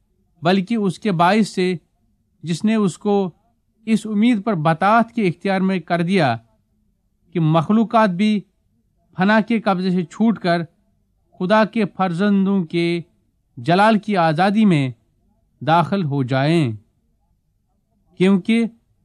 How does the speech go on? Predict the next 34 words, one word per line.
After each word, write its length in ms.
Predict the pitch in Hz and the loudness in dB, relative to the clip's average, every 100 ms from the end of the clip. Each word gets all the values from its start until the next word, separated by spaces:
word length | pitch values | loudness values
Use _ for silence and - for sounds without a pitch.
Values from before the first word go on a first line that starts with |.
| _ | _
ہم 160 | 180 202 | 0 0
کو 120 | 226 | 0
معلوم 420 | 202 160 190 226 190 | 2 4 4 6 4
ہے 220 | 135 113 _ _ _ _ _ _ - | 2 -4 _ _ _ _ _ _ -8
کہ 60 | 175 | -6
ساری 340 | - 196 240 247 | 0 2 4 4
مخلوقات 600 | 220 170 196 175 196 165 | 4 2 -2 0 0 2
مل 220 | 156 190 | 0 0
کر 240 | 185 147 147 - _ _ - | 0 -2 -2 -8 _ _ -2
اب 240 | 175 156 | -2 -2
تک 240 | - 196 _ _ - | -4 -4 _ _ -8
کراہتی 580 | 147 147 165 185 220 190 | -4 -2 0 -2 0 0
ہے 200 | 143 117 _ _ _ _ _ - | 0 -4 _ _ _ _ _ -2
اور 240 | 175 202 180 _ _ - | 2 2 0 _ _ -10
درد 320 | 127 170 180 208 | -2 0 0 -2
زخم 320 | 143 185 190 | 0 2 4
میں 120 | 220 220 - | 2 0 -4
پڑی 240 | 175 185 175 | -2 -2 -4
تڑپتی 560 | 156 170 160 214 180 | -4 -4 -6 -6 -4
ہے، 140 | 123 110 _ _ _ _ _ _ _ - | -4 -8 _ _ _ _ _ _ _ 0
اور 260 | 196 240 | 2 4
نہ 140 | 214 208 180 | 4 2 2
فقط 360 | 220 196 220 | -2 -2 -6
وہی 380 | 170 185 226 226 - _ _ _ _ _ - | 0 2 2 0 -6 _ _ _ _ _ -4
بلکہ 300 | 185 202 214 | -2 0 -2
ہم 300 | 160 208 240 | 2 4 4
بھی 160 | 233 202 | 2 0
جنہیں 320 | 156 185 196 180 | 0 2 2 2
روح 200 | 202 226 - | 0 0 -2
کے 100 | 208 | -6
پہلے 380 | - 175 190 226 | -4 0 0 0
پھل 260 | 180 175 170 | 0 0 0
ملے 320 | 147 143 170 | 0 0 0
ہیں، 240 | 147 113 | 0 -2